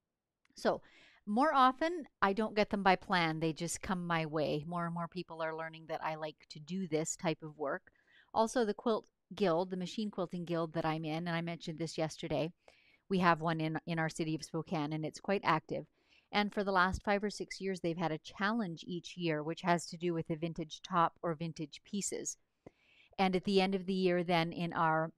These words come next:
quilt show in our city, those would all be shown and they would be judged and there was prizes. Um, we've also taken them to a couple of neighboring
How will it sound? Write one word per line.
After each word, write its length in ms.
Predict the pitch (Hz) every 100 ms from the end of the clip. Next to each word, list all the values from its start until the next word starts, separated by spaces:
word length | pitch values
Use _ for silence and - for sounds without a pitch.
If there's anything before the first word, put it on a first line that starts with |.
| _ _
quilt 260 | - 185 -
show 460 | - 247 208 151
in 120 | 170
our 140 | 165 160
city, 480 | - 190 160 160 - _ _ -
those 400 | 151 180 180 175
would 160 | 180
all 280 | 170 175 185
be 160 | 180 170
shown 520 | - 190 175 170 165 -
and 160 | 165
they 100 | 165
would 140 | 156 151
be 100 | 160
judged 440 | 139 156 143 -
and 100 | 156
there 120 | 151
was 200 | 147 151
prizes. 540 | - 214 269 151 - - - _ - _ _ - _
Um, 320 | 185 160 160
we've 180 | 175 190
also 280 | 185 180 180
taken 440 | 190 190 - 180
them 280 | 170 165 165
to 140 | - 170
a 40 |
couple 280 | - 175 165
of 100 | 156
neighboring 680 | 170 170 175 170 156 160